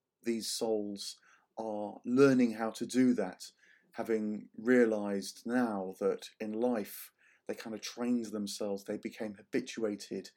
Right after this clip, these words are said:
to trying to take in things in the wrong way.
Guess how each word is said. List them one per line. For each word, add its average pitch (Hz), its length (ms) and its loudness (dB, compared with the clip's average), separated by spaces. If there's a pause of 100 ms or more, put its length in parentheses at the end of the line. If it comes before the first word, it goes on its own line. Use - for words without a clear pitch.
(340)
to 107 200 -6
trying 117 500 -2
to 104 300 -4
take - 520 -10 (360)
in 120 300 2
things 113 400 -2
in 110 120 2
the 107 80 -2
wrong 123 400 8
way. 98 380 -4